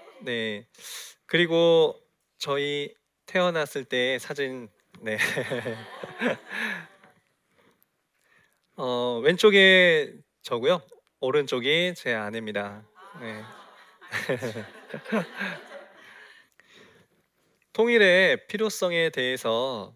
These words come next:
어, 많은 말들이 있지만 저는 이 말씀을 함께 읽고 싶은데요. 같이 함께 읽겠습니다. 시작.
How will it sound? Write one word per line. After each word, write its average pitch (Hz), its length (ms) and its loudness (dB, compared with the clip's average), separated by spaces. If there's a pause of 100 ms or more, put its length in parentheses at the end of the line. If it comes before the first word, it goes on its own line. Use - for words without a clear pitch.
(220)
어, 110 300 -16
많은 135 340 -6
말들이 120 340 -6
있지만 117 520 -8 (300)
저는 139 460 -4
이 165 180 -2
말씀을 143 500 -2
함께 156 400 -4
읽고 107 200 -8
싶은데요. 123 420 -6
같이 - 340 -6
함께 143 460 -4
읽겠습니다. 117 680 -2 (220)
시작. 131 800 -4